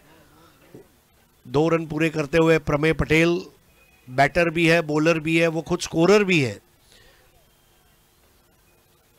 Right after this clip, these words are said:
अपने क्रिकेट को बहुत गंभीरता से लेते हुए प्रमेय पटेल।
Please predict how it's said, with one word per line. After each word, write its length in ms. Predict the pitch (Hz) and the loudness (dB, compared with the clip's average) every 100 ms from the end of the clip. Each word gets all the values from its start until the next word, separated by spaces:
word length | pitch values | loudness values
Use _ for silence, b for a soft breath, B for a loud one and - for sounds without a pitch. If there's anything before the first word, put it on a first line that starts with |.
| _ _ _ _ _ _ _ - | _ _ _ _ _ _ _ -8
अपने 220 | 131 156 | -6 -6
क्रिकेट 340 | 151 151 175 | -6 -8 -8
को 80 | 180 | -8
बहुत 220 | 165 170 | -6 -6
गंभीरता 580 | 143 143 143 190 180 170 | -6 -8 -4 -4 -4 -4
से 140 | 151 156 | -4 -2
लेते 240 | 139 135 | -4 -2
हुए 240 | 135 127 120 - _ _ _ _ - | -2 -2 -4 -10 _ _ _ _ -14
प्रमेय 240 | 131 131 | -10 -8
पटेल। 460 | 127 123 143 156 196 | -8 -4 -2 -2 -4